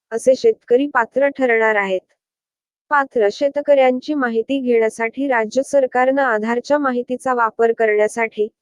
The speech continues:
संमतीपत्र शेतकऱ्यांकडून भरून घेण्याचं ठरवलेलं आहे.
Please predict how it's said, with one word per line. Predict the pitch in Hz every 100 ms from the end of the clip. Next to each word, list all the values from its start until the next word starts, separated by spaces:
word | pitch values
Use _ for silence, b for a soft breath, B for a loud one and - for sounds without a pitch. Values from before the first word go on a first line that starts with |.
| _ _ _
संमतीपत्र | - 262 254 262 277 247 247 226 226 262
शेतकऱ्यांकडून | 269 269 262 262 254 240 233 247 254 226
भरून | 226 226 233
घेण्याचं | 247 226 214 202 254
ठरवलेलं | 262 262 233 220 208 202
आहे. | 196 196